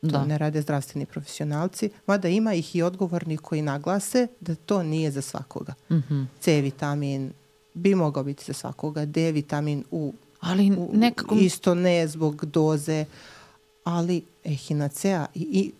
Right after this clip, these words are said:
Speaker 1: direktni imunostimulatori definitivno nisu za svakoga i nisu za upotrebu na svoju ruku.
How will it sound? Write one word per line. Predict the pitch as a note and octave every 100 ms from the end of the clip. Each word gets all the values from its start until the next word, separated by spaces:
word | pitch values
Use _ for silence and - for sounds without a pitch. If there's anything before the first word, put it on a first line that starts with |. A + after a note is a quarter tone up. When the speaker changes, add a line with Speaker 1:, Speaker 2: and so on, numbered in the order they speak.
| _
Speaker 1:
direktni | D3 E3 D#3 F3+ - D3+
imunostimulatori | D3 D3+ C#3 C3+ - C#3+ C#3+ D3 C#3+ - D#3 D3 - - _
definitivno | D#3+ G3+ G#3+ E3 - D#3 D3
nisu | D3 D#3 -
za | D3
svakoga | C3 F3 F3+ - D#3
i | D3
nisu | D3 F3+ -
za | F3
upotrebu | G3 - F#3 F#3
na | F#3
svoju | - G3
ruku. | G3+ F3 -